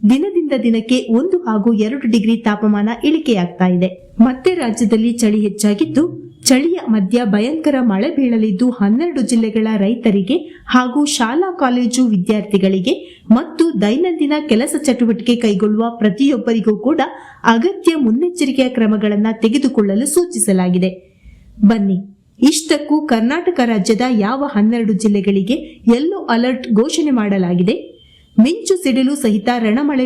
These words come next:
ಬೀಳಲಿದ್ದು, ಮುಂದಿನ ಮೂರು ದಿನಗಳ ಕಾಲ ಎಚ್ಚರಿಕೆಯ ಅಲರ್ಟ್ ಘೋಷಣೆ ಮಾಡಲಾಗಿದೆ. ಯಾವುದೇ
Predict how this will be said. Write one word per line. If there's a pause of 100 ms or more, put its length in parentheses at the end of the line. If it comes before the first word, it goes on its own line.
ಬೀಳಲಿದ್ದು, (360)
ಮುಂದಿನ (160)
ಮೂರು (100)
ದಿನಗಳ (160)
ಕಾಲ (220)
ಎಚ್ಚರಿಕೆಯ (220)
ಅಲರ್ಟ್
ಘೋಷಣೆ (100)
ಮಾಡಲಾಗಿದೆ. (720)
ಯಾವುದೇ